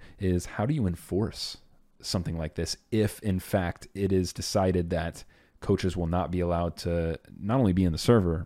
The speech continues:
but communicate? How do you enforce that, especially considering everyone is playing online and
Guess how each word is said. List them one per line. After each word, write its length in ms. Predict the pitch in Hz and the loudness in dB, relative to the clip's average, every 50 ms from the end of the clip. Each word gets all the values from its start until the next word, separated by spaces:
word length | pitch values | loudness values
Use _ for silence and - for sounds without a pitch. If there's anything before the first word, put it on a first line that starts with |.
| - - | -6 -8
but 140 | - 87 - | -8 -8 -6
communicate? 560 | - 85 80 87 101 101 - - 67 64 - - | -6 -6 -2 0 -2 -2 -2 -6 -10 -12 -12 -8
How 100 | - - | -4 0
do 80 | 151 139 | 0 2
you 140 | 160 135 110 | 4 4 2
enforce 560 | 98 - - - - 117 123 135 131 - - | 2 -2 -4 2 4 6 6 6 4 0 -4
that, 240 | 82 76 80 - - - - - - - - - _ - - | -6 -8 -8 -10 -14 -20 -20 -20 -20 -20 -20 -20 _ -14 -6
especially 320 | - - 113 - - 107 | 0 0 2 2 2 2
considering 440 | - 101 92 - - 98 95 92 90 | 4 2 2 4 2 2 4 4 4
everyone 300 | 90 95 110 110 110 104 | 2 4 4 4 4 4
is 100 | 92 - | 2 0
playing 500 | - - - 104 101 101 95 95 90 87 | -4 0 2 4 4 4 4 4 2 0
online 560 | 87 85 85 85 87 90 90 85 82 82 80 - | -2 -2 -2 -2 0 0 0 0 -2 -4 -6 -6
and 340 | 95 92 90 85 85 85 | -4 -4 -2 -2 -4 -4